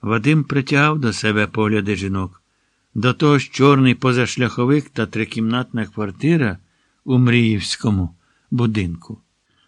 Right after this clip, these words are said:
з автономним опаленням та сучасним ремонтом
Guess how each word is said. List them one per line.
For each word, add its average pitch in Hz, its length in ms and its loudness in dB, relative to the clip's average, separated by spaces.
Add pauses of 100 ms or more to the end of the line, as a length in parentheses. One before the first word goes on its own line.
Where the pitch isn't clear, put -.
(120)
з 131 180 4
автономним 147 800 8
опаленням 113 720 4
та 104 180 -2
сучасним 107 680 -2
ремонтом 139 680 0